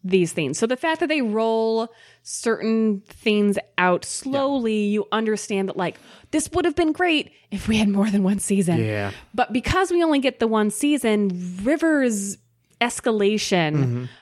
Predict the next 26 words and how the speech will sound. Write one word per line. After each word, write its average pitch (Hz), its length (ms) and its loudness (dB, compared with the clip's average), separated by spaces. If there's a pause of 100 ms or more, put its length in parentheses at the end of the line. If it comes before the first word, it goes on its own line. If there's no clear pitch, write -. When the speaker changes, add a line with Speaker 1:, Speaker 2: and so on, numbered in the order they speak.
(180)
Speaker 1:
of 170 500 0 (340)
the 196 100 2
fuck 233 240 0
is 214 120 0
going 190 260 2
on 185 220 4
with 185 160 2
Speaker 2:
Yeah. - 40 -6
Speaker 1:
her 165 320 2 (340)
sometimes 381 560 0
gets - 220 -4
frustrating 127 760 -2 (140)
'cause 135 100 2
Speaker 2:
Yeah. 214 60 2
Speaker 1:
she 254 140 0
starts 392 400 0
out 294 240 2
as 247 120 0
just 233 400 -2
being 202 440 2 (580)
completely 220 540 0
crazy 175 580 2
Speaker 2:
Just 165 100 -2
cuckoo 139 120 4
Speaker 1:
and, 185 160 2
Speaker 2:
banana - 160 2